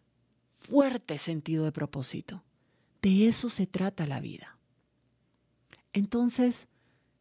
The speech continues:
para recapitular, porque yo sé que esto es, uf, intenso, esto es lo que te invito a hacer. Agarrá papel y lápiz, servite una tacita de café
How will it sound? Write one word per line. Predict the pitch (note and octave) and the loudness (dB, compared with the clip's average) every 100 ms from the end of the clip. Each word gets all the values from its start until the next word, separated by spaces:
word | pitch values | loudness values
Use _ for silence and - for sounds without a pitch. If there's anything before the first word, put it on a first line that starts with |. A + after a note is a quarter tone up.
| - | 0
para | E3+ E3 | 4 4
recapitular, | D#3+ - D3 D3+ C#3+ D#3 G3+ D#3 E3+ | 4 0 -2 -2 2 4 4 2 -2
porque | - - D3 | -6 -4 -2
yo | D#3 | -2
sé | D#3 D#3+ | -2 -4
que | D3+ D#3+ | -4 -4
esto | D3+ - D#3 | -6 -4 -2
es, | D3+ D3 - _ _ | -2 -2 -8 _ _
uf, | - - - _ _ _ | -12 -12 -16 _ _ _
intenso, | - D3+ F#3+ F3 E3 - - - - - - _ _ _ _ _ _ _ | -2 0 4 6 4 2 -4 -8 -16 -20 -20 _ _ _ _ _ _ _
esto | A3 - A#3 | 0 2 4
es | |
lo | A3 | 4
que | F#3+ | 2
te | - | 0
invito | D#3 D3+ D3 C#3 | 0 0 0 -2
a | |
hacer. | - C#3 - - _ _ _ _ _ _ _ - - | -4 -8 -10 -18 _ _ _ _ _ _ _ -20 -2
Agarrá | E3 D#3 E3 G3+ | 0 2 2 2
papel | B3+ B3 A3+ G#3+ | 2 2 2 2
y | |
lápiz, | F#3 D#3+ - - - - - _ _ _ _ - - - _ | 2 -2 -4 -10 -14 -16 -20 _ _ _ _ -20 -20 -20 _
servite | - D#3 D3 F3+ A#3 | -4 0 2 2 2
una | A#3 | 2
tacita | A3+ F#3+ - F#3 F#3+ | 2 -2 -2 -4 -2
de | F#3+ | -2
café | F#3 D3 - A#2 - | -2 -6 -6 -10 -12